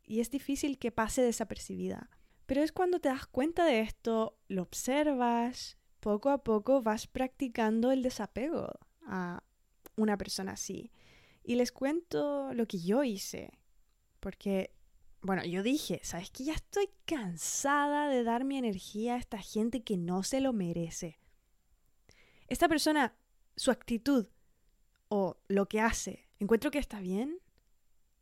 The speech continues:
¿Va con mis valores? No, no. Entonces, ¿por qué debería darle importancia a lo que esa persona diga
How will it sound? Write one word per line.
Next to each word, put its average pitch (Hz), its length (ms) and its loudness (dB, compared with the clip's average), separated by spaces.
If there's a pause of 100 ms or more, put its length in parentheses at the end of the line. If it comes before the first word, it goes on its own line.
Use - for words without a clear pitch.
(140)
¿Va 202 220 2
con 302 200 2
mis 302 200 -2
valores? 269 680 0 (680)
No, 226 440 0 (840)
no. 302 460 -2 (1160)
Entonces, 294 720 2 (380)
¿por 233 180 -6
qué - 180 0
debería 294 720 0 (240)
darle 226 400 2
importancia 320 880 -2 (720)
a 220 60 -2
lo 214 140 4
que 226 80 4
esa 208 160 2
persona 202 320 -2
diga 185 340 -2